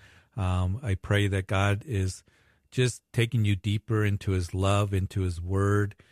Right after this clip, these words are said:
So we want to encourage you in that. We're here to serve you in that way of just encouraging you in the word of God and in prayer. So, uh, we're going to go to phone lines in just, uh, a second,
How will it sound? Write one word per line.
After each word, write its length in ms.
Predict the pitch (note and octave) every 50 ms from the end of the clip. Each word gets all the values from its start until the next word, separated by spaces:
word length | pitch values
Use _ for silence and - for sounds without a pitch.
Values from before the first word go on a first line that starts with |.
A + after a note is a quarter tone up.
| _ _ _
So 160 | - - A2
we 140 | G#2 A2+ A#2
want 180 | A#2 A#2 A2
to 60 | G#2+ G2+
encourage 520 | F#2+ - - - G#2+ G#2+ A2+ A2 - -
you 80 | A2 A2
in 120 | G#2+ G#2
that. 260 | G#2 G#2 G#2+ A#2 -
We're 80 | G2+ F#2
here 300 | E2+ D#2 G2+ G#2 G#2+ G2+
to 180 | - - -
serve 420 | E2 - - - G2+ G2+ G#2+ G#2 G#2+
you 300 | A2 A#2 B2+ C3 C3 B2+
in 140 | C3+ G#2+ G#2+
that 260 | G#2+ G#2 G#2+ A2+ -
way 300 | A#2 G#2 G#2 A2 A#2 A2+
of 220 | G2+ F#2 F2+ F2+ - - - _ _ _ -
just 240 | - G#2+ G2+ - G#2+
encouraging 760 | G2 F2+ - - G#2+ G#2+ A2 G#2 - - A2 G#2+ G#2 G2+ G2
you 280 | F#2+ G2+ G#2 G#2 G#2+ A2
in 80 | G#2 F#2+
the 80 | F#2
word 240 | F#2 F#2 G2 G2+ G2+
of 140 | G#2 F2+ -
God 400 | G2+ F#2+ G2 G#2 A2 A2+ A2 G2+
and 220 | F2+ F2 E2+ F2 _ - - _ _ _ _ -
in 160 | G2 F#2+ F#2
prayer. 460 | - - - G2+ G#2 G#2 A2 A2+ B2
So, 540 | A2+ - - G2 F#2+ F#2 F#2 F#2 G2 A#2 - - F#2+
uh, 120 | F#2 F#2 F2+
we're 100 | F#2+ F2+
going 180 | G#2 G2+ G2+
to 60 | G2 G#2+
go 60 | G2+
to 80 | G#2
phone 340 | F#2+ - - G#2 G#2 G#2 G#2
lines 320 | G#2 G#2 G#2+ A2+ A2 - -
in 160 | F#2+ F#2 F2+
just, 380 | - G#2+ A2 A#2 - - - _ - _ _ _ _ _ -
uh, 220 | - F#2+ F#2+ G2
a 120 | - G2+ F#2+
second, 540 | - - - A#2 A2 - - C#3 D3 D3